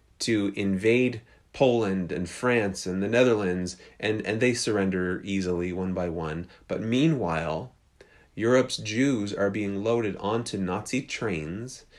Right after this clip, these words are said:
and sent to prison camps. And it's, it was awful. Now, kids, if you've ever heard of the Holocaust, this is it. These Jewish people did nothing wrong. They were just being themselves.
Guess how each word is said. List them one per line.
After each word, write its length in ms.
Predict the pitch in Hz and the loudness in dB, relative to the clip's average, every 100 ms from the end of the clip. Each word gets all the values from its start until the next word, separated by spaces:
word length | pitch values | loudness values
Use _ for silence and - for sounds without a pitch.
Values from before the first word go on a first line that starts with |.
| - - | -20 -8
and 160 | 98 | -6
sent 460 | 95 120 107 - - - _ _ - | -2 -2 -2 -4 -10 -18 _ _ -16
to 100 | - | -14
prison 420 | - 113 104 95 | -4 -4 -2 -4
camps. 640 | - 82 - - - - - _ _ _ _ _ _ - | -6 -10 -10 -12 -12 -12 -16 _ _ _ _ _ _ -8
And 80 | 98 | -6
it's, 220 | 95 - - | -6 -10 -10
it 120 | 107 | -8
was 200 | 101 - | -8 -8
awful. 500 | 101 104 98 - - - _ _ - - _ 98 | -6 -6 -8 -14 -16 -18 _ _ -20 -20 _ -4
Now, 100 | 95 | -2
kids, 300 | - 113 101 | 0 0 0
if 100 | 107 | -2
you've 140 | 104 | 2
ever 180 | 117 117 | 4 4
heard 180 | 120 107 | 2 0
of 100 | 95 | -2
the 80 | |
Holocaust, 800 | 95 110 107 95 - 65 - - - - _ - | -4 -2 -2 -4 -8 -12 -14 -16 -18 -20 _ -6
this 240 | 113 107 | -4 -4
is 160 | 98 95 | -4 -6
it. 320 | 80 - - _ _ _ _ _ _ _ _ _ _ _ - | -6 -8 -20 _ _ _ _ _ _ _ _ _ _ _ -4
These 240 | 113 123 | 0 0
Jewish 280 | 117 139 120 | 2 2 2
people 280 | - 120 104 | -2 -4 -4
did 180 | 92 90 | -4 -2
nothing 460 | 101 117 - 98 | -2 -2 -2 -2
wrong. 340 | 92 92 - - - _ _ - | 0 -2 -4 -10 -20 _ _ -4
They 80 | 90 | -2
were 140 | 90 | -2
just 240 | 104 98 | -2 -6
being 260 | - 87 85 | -4 -4 -4
themselves. 760 | 80 90 - 92 - - - | -6 -6 -6 -6 -8 -14 -18